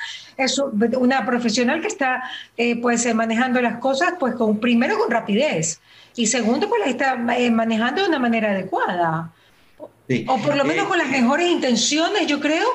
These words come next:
Speaker 2: Sí.
Speaker 1: Y yo creo que, que eso, eso es primordial para luego poder desembocar en buenos resultados.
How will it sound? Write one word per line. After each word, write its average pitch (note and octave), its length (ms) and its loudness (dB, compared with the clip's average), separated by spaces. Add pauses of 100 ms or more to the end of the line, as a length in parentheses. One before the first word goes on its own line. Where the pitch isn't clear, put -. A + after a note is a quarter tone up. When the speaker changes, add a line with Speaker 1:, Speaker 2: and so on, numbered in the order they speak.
(220)
Speaker 2:
Sí. - 80 -2
Speaker 1:
Y A#3+ 120 0
yo C4 100 2
creo D4 220 0
que, D4+ 300 -2 (220)
que B3+ 180 0
eso, B3 220 -2
eso - 500 0 (140)
es - 160 -2
primordial C4+ 680 2
para D#4+ 160 0
luego C4 380 2
poder B3 280 2
desembocar B3 580 0 (220)
en A#3+ 120 2
buenos A#3 260 2
resultados. G#3 840 -2